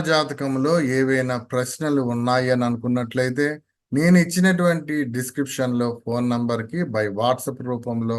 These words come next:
మీరు అడిగినట్లయితే by కన్సల్టెన్సీ రూపంలో మాత్రమే నేను దానికి ఉన్న పరిహారాలు నేను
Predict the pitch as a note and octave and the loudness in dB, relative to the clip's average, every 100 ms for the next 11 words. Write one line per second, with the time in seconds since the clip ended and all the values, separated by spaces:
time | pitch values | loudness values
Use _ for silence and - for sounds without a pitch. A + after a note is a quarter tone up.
0 | A2+ A2 G#2+ G#2 G2+ _ _ _ _ _ | -4 -4 -4 -6 -8 _ _ _ _ _
1 | _ - G#2+ B2+ C3+ C#3 C#3+ D3 C#3+ D#3+ | _ -8 -4 0 0 0 2 2 2 -2
2 | D#3+ D#3+ _ - B2 C3 C3 D#3 F3+ G3+ | -4 -10 _ -4 0 0 2 4 4 4
3 | F#3+ F3+ E3+ E3+ D3 B2+ C3 C3+ C3 B2 | 4 2 2 -2 -4 -2 -4 -2 -2 0
4 | A#2 A2 A2 - A2 D3 F3+ A#2+ A2+ A2+ | 0 0 -2 -4 -4 0 0 0 0 0
5 | A#2 G#2 F#2 - _ _ - A2+ B2 B2 | -2 -4 -8 -14 _ _ -6 2 2 2
6 | B2 A#2+ A#2 A2+ C3+ C#3+ D#3 D3 C3+ A#2+ | -2 -2 -4 -2 2 2 4 4 4 4
7 | A#2 F3+ C#3 A#2 | 2 0 -2 -4